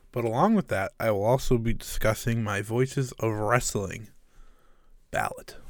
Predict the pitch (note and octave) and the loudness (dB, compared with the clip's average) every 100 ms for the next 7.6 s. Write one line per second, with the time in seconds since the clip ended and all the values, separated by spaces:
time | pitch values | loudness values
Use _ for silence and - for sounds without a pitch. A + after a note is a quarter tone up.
0 | - - A2 G2 G2 - A2 A2 G#2+ G#2+ | -16 -8 -4 -2 -2 -4 -6 -2 0 0
1 | G2 A2 - A2+ - - - - - - | -2 -4 -10 -8 -6 -6 -6 -12 -14 -12
2 | - - _ - - - - - - _ | -14 -18 _ -20 -20 -20 -20 -20 -20 _
3 | - G2 G2+ G#2+ A2+ A2+ A#2+ B2 C#3+ F3 | -2 2 2 2 0 0 0 2 2 2
4 | - A2 B2 D#3 - - A2+ - B2+ - | 2 2 2 0 -2 -2 -2 -2 -2 0
5 | A2+ C#3 - A#2+ A2 A#2+ D3 - A2+ G#2+ | 0 0 0 0 2 0 -2 -4 -4 -4
6 | A2 - - - - C3+ A#2 - B2+ C3 | -8 -14 -16 -16 -12 -8 -6 -2 -2 0
7 | C3+ - D3+ E3 G3 C#3+ | 0 2 4 8 8 6